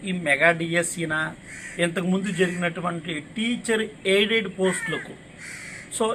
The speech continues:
ఎయిడెడ్ పోస్టులకు సంబంధించి ఉమ్మడి కృష్ణా జిల్లాలో మీరు చూడండి, ఇక్కడ బిషప్, ఆ, అజరయ్య అనుకుంటా, అజరయ్య ఉన్నటువంటి ఆ ఎయిడెడ్ స్కూల్లోనూ ఐదు పోస్టులు, ఒక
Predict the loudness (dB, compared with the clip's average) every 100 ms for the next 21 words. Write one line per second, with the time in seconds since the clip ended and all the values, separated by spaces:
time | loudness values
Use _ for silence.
0 | 4 4 6 4 2 -2 -2 -4 -2 0
1 | 2 0 -2 -2 -2 -2 -4 -4 -2 -2
2 | -4 -4 0 2 2 4 4 4 2 0
3 | -4 -12 -16 -20 -20 -20 -4 2 4 4
4 | 2 2 2 -2 -4 -10 -20 -18 -18 -12
5 | -4 4 8 8 8 2 2 2 2 -12
6 | -8 -6 -6 -2 2 4 4 2 6 8
7 | 8 8 4 2 0 0 -2 -12 -6 2
8 | 6 8 10 10 8 2 -16 -6 2 4
9 | 4 4 2 4 6 6 4 2 2 -2
10 | -4 -2 0 4 2 2 0 2 4 4
11 | 2 2 2 2 -4 -2 -2